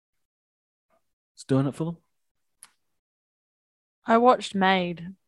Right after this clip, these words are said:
Speaker 2: but it's probably, it's
Speaker 1: Oh.
Speaker 2: probably a bit heavy.
Speaker 1: I watched a couple of episodes of that too.
Speaker 2: <laughs> Yeah.
Speaker 1: A little dark, eh? It's good
Speaker 2: Mm.
Speaker 1: though.
Speaker 2: A lot happened, so probably why.
Speaker 1: I like, um, some of the,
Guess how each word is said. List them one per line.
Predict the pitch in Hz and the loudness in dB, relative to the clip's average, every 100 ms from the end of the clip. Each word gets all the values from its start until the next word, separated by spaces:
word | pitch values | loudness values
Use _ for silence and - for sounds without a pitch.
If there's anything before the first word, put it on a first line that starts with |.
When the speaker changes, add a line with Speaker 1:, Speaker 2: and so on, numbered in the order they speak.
| _ - | _ -6
Speaker 2:
but | 170 | -4
it's | - | -4
probably, | - 180 240 | 2 6 8
it's | 254 240 143 | 8 8 8
Speaker 1:
Oh. | 113 | 6
Speaker 2:
probably | 214 185 | 4 4
a | |
bit | 180 - | 0 -4
heavy. | 175 165 165 - | -6 -4 -6 2
Speaker 1:
I | 151 | 6
watched | 226 240 208 - | 8 8 4 0
a | 190 | 2
couple | 170 143 | 4 6
of | 139 | 4
episodes | 120 139 123 | 4 4 4
of | |
that | 131 131 | 2 2
too. | 165 208 120 - | 6 6 6 0
Speaker 2:
<laughs> | |
Yeah. | 190 180 170 | -4 0 4
Speaker 1:
A | |
little | 160 147 | 6 6
dark, | 120 123 139 160 | 4 4 4 2
eh? | 123 101 | 0 -2
It's | 196 185 | -6 0
good | 254 | 2
Speaker 2:
Mm. | 170 | 4
Speaker 1:
though. | 117 208 - _ _ _ _ _ _ _ _ _ _ | 2 0 -6 _ _ _ _ _ _ _ _ _ _
Speaker 2:
A | 156 | -8
lot | 156 151 | -8 -6
happened, | 151 143 160 156 | -8 -10 -10 -12
so | - 147 151 151 _ _ _ _ _ _ _ _ _ _ _ _ _ - | -12 -10 -10 -10 _ _ _ _ _ _ _ _ _ _ _ _ _ -20
probably | - 185 | -14 -12
why. | 170 170 - _ - | -10 -12 -16 _ -6
Speaker 1:
I | 131 | 0
like, | 127 135 - - | 2 2 0 -8
um, | 135 131 117 120 | -4 -2 -4 -8
some | - 139 123 | -4 -2 0
of | 120 | 0
the, | 117 113 | -2 -4